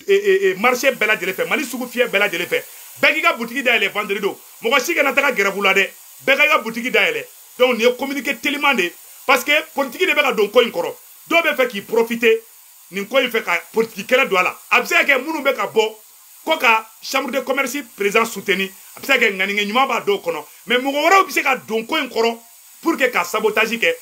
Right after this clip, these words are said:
pour que transition bɛ bin cogoya min na. Donc, ko bɛɛ lajɛlen ka ka butigi dayɛlɛ. Mɔgɔ si kana to so dɛ.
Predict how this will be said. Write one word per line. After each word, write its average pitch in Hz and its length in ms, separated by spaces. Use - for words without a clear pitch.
pour 311 140
que 233 180
transition 254 320
bɛ 214 220
bin 160 140
cogoya 190 260
min 151 100
na. 127 120
Donc, 320 220
ko 330 80
bɛɛ 320 140
lajɛlen 277 380
ka 262 100
ka 247 100
butigi 208 360
dayɛlɛ. 170 440
Mɔgɔ 233 200
si 277 140
kana 240 180
to 220 120
so 233 160
dɛ. 214 140